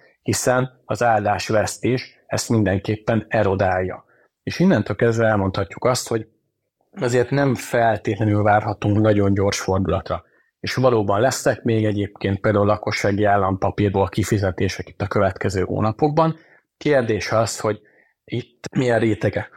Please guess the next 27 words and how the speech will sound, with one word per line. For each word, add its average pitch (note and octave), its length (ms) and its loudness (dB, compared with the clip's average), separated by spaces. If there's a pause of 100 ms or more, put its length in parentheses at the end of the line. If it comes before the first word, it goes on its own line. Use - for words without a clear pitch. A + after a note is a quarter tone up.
(140)
kapják G2+ 460 0
meg G2+ 200 2
ezt - 200 -2
a G#2+ 60 -6
pénzt, B2+ 320 0
ők B2+ 140 0
elköltik-e. G#2+ 840 0
Lehet D3+ 320 0
egyébként A2 400 -2
egy A#2 80 2
olyan G#2 180 4
motívum G2+ 480 0
is F#2+ 140 -2
emögött, D3+ 420 2 (400)
hogy A#2 360 0
inkább A#2+ 340 2
egy G#2+ 100 0
kicsikét A2 520 -2
még G#2+ 240 2
összevárják G2 840 0
ezeket F#2+ 500 -2
a F#2+ 340 -2
kuponfizetéseket, A2+ 1040 -2
hozamfizetéseket, B2 920 0 (260)
és - 160 -4
majd A2+ 160 2
akkor A2 480 -2